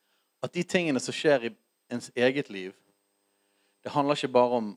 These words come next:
oss selv. Det handler om noe Gud gjør kollektivt. Så jeg er overbevist om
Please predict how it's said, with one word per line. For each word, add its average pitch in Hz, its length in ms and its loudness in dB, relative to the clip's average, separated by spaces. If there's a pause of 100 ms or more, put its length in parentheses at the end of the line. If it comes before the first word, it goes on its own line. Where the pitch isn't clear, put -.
oss - 140 -12
selv. 95 400 -4 (1000)
Det 113 80 0
handler 127 240 4
om 123 80 2
noe 120 240 0
Gud 120 240 2
gjør 110 240 2
kollektivt. - 480 -8 (4000)
Så 143 100 6
jeg 151 80 4
er 147 80 0
overbevist 151 720 4
om 87 160 -12